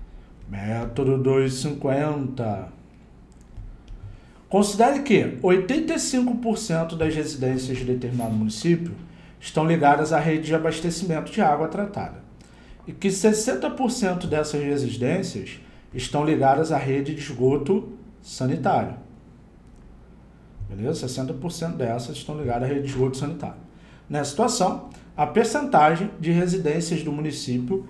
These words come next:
que são servidas de água tratada e estão ligadas à rede de esgoto sanitário é igual a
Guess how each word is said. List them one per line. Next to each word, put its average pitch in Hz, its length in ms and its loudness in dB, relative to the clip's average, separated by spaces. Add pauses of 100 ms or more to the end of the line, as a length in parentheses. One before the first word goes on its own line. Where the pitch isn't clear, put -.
(260)
que 151 80 -6
são 175 240 0
servidas 139 560 2
de 127 100 0
água 165 320 4
tratada 147 800 0 (720)
e 156 60 -4
estão 165 360 2
ligadas 170 840 6 (260)
à 175 160 6
rede 180 440 6
de 175 100 0
esgoto 135 440 2
sanitário 127 680 2
é 139 40 4
igual 123 320 4
a 151 240 4